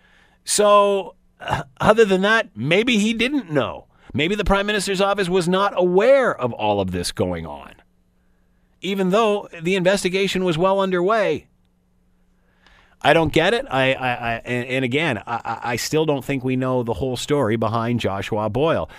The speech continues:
Let's bring in Christo Avalise, Queen's University Labor and Political History professor, and on the line now. Christo, thanks so much for taking the time today. We appreciate this.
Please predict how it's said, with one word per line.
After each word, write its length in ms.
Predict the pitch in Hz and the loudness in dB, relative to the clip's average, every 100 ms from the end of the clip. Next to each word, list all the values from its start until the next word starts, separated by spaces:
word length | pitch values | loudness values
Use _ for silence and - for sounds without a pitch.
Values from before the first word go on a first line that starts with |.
| - - | -12 -2
Let's 200 | 175 - | 0 2
bring 260 | 202 190 | 2 2
in 160 | 185 175 | 2 2
Christo 400 | 147 180 - 170 | 2 2 4 2
Avalise, 540 | 151 151 147 160 147 | 2 0 2 2 0
Queen's 280 | - 170 156 | 0 0 0
University 600 | 160 147 156 156 151 143 | 0 0 0 -2 0 0
Labor 320 | 139 151 151 | 0 0 0
and 120 | 139 123 | 0 0
Political 380 | 147 143 127 | 0 -2 -2
History 340 | 117 151 - 139 | -2 -2 -2 -4
professor, 560 | - - 151 147 147 139 - - | -2 -2 -2 0 0 -2 -10 -10
and 180 | - 165 | -2 2
on 140 | 143 | 2
the 80 | 139 | 2
line 260 | 127 120 120 | 2 2 2
now. 220 | 113 92 | 0 -2
Christo, 320 | - 175 175 | -2 0 0
thanks 240 | - 185 170 | 0 -2 0
so 80 | 165 | -2
much 220 | 165 - | -2 -6
for 80 | 147 | -4
taking 260 | 156 151 | -4 -2
the 60 | 147 | -4
time 260 | 147 147 | -2 -2
today. 240 | 147 120 95 | -2 0 0
We 140 | 98 | -2
appreciate 500 | 98 143 139 110 95 | -4 -4 -2 -4 -4
this. 320 | 87 73 - | -6 -10 -12